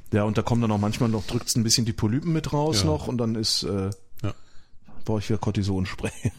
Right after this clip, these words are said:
Speaker 2: Ja. Für die
Speaker 1: Das,
Speaker 2: Lunge
Speaker 1: das
Speaker 2: dann aber.
Speaker 1: Nö, Nasensprays gibt's so ein, so ein ganz gutes mit, mit Cortisonanteil, das, äh, davon gehen die, das, das drückt,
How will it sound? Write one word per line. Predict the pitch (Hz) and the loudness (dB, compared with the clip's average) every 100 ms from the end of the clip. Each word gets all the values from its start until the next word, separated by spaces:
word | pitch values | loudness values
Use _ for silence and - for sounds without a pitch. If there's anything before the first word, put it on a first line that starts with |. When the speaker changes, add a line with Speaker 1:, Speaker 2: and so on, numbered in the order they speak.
| - - - - - - - - - - - - - | -12 -14 -12 -12 -8 -8 -10 -8 -8 -6 -10 -10 -4
Speaker 2:
Ja. | - 92 87 - - - - - - - - - - - - - - | -2 0 -2 -4 -6 -10 -10 -6 -6 -6 -8 -10 -12 -14 -14 -14 -8
Für | 101 113 | 0 2
die | 101 | 4
Speaker 1:
Das, | 107 | 2
Speaker 2:
Lunge | 113 | 2
Speaker 1:
das | 101 92 | 2 2
Speaker 2:
dann | 87 | 2
aber. | 85 85 - - - - - | 2 -2 -4 -10 -12 -10 -2
Speaker 1:
Nö, | 127 98 | 2 2
Nasensprays | 104 110 - 98 - | 2 0 -2 -4 -2
gibt's | 101 | -2
so | 101 | 0
ein, | 98 | -2
so | 98 | -2
ein | 101 | -2
ganz | 98 - | -2 -4
gutes | 101 101 | -4 -4
mit, | 101 - | -4 -4
mit | 92 - | -6 -4
Cortisonanteil, | 104 104 104 104 98 | -4 -2 -2 -2 -2
das, | 95 - | -4 -2
äh, | - 90 90 92 98 - - - | 0 0 0 -2 -4 -8 -8 -4
davon | 104 - 101 | -4 0 0
gehen | 104 | 0
die, | 104 | 0
das, | 95 92 92 - | -2 -2 -2 -4
das | - - - - - | -2 -2 -2 -4 -4
drückt, | - 113 | 0 0